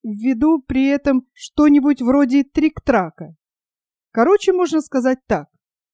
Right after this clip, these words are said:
Судьба тасует карты, а мы играем. Но чтобы выразить то, что я хочу здесь сказать, удобнее всего было бы такого рода сравнение. Жизнь — это как бы шахматная игра.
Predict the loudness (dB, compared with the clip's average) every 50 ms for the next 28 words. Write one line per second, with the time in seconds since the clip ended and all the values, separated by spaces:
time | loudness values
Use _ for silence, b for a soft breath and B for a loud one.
0 | _ _ -16 -6 0 2 2 2 2 2 0 0 0 0 0 0 -2 -2 -2 0
1 | 0 2 2 0 0 -2 -2 0 0 0 -2 -2 -4 -4 -4 -4 -4 -4 -2 0
2 | 0 0 0 0 0 0 -2 -2 -4 -4 -4 -4 -6 -8 -12 -16 -20 _ _ _
3 | _ _ _ _ _ 0 0 0 0 0 0 -2 0 0 0 0 2 2 2 0
4 | 0 -2 -2 -4 -4 -2 0 0 0 0 0 -2 -2 -2 0 0 -2 -4 -4 -6
5 | -8 -6 -4 -2 -2 -2 -2 -2 -4 -6 -6 -6 -8 -8 -8 -6 -4 -4 -4 -4
6 | -4 -4 -4 -2 -2 -2 -2 0 0 0 0 0 -2 -4 -4 -2 -2 -2 -2 -2
7 | -4 -4 -4 -4 -4 -2 -4 -4 -6 -8 _ _ _ _ _ _ _ -4 -4 -2
8 | 0 0 2 2 2 2 2 2 0 0 -2 -4 -4 -2 -2 0 2 2 2 2
9 | 0 -2 -6 -8 -12 -18 _ _ _ _ _ _ _ _ _ _ _ -10 -4 0
10 | 2 2 2 0 -2 -6 -8 _ _ _ _ _ -6 -4 -2 -4 -4 -2 -2 -4
11 | -4 -2 0 0 0 0 0 0 -2 -2 0 0 0 0 0 2 2 2 2 0
12 | -2 -4 -6 -6 -10